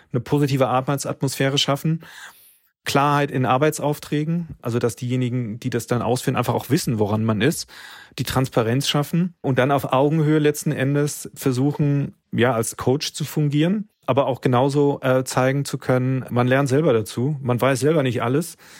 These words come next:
Ich glaube, das muss man auch ganz klar zugeben, nicht, dass dann an der einen oder anderen Stelle falsche Hoffnungen einfach auch geweckt werden. So, der kann alles, der weiß alles, das ist ja auch nicht der Fall. Die Leute aktiv partizipieren lassen einfach auch, also nicht nur an der Arbeit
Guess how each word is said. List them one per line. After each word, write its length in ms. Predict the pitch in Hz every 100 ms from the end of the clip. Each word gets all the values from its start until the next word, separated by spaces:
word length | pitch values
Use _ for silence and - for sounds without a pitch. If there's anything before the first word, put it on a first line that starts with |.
| -
Ich 60 |
glaube, 160 | - 127
das 120 | 123
muss 160 | 147 143
man 120 | 135
auch 160 | 127 -
ganz 260 | 135 -
klar 200 | - 123
zugeben, 460 | 120 147 147 156 143
nicht, 220 | 139 143
dass 140 | 131 120
dann 300 | 127 123 -
an 140 | 127
der 100 | 123
einen 160 | 120 135
oder 160 | 131
anderen 180 | 113 127
Stelle 380 | 123 127 127 120 - - - - - -
falsche 320 | - 135 113
Hoffnungen 320 | 185 160 120
einfach 180 | 107 110
auch 160 | 101
geweckt 320 | - 101 104 -
werden. 540 | 107 123 151 147 -
So, 260 | - 117 104
der 180 | 98 110
kann 180 | 120 127
alles, 220 | 135 151
der 140 | 110
weiß 220 | 107 127
alles, 240 | - 147 143
das 140 | 104
ist 100 | 107
ja 80 | 120
auch 100 | 107
nicht 160 | 143 -
der 80 | 156
Fall. 300 | 147 160 214 _ _ _ _ -
Die 60 |
Leute 340 | 127 135 139 131
aktiv 420 | 147 - 160 -
partizipieren 680 | 143 139 135 131 - 202 165
lassen 300 | 107 - 107
einfach 340 | 104 101 104
auch, 300 | 107 139 -
also 200 | - 117
nicht 200 | 120 127
nur 140 | 127
an 100 | 113
der 140 | 117 113
Arbeit 460 | 117 120 117 -